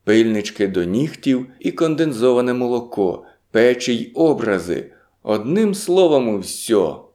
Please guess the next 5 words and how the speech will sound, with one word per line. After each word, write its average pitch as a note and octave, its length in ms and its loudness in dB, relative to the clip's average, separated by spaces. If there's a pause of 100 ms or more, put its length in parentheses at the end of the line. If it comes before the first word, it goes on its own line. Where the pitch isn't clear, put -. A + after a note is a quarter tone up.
(140)
Нема G2 400 0
тільки F#2 440 -4
тих, C#3+ 400 -6
щоб - 320 -6
купували. G2 680 -2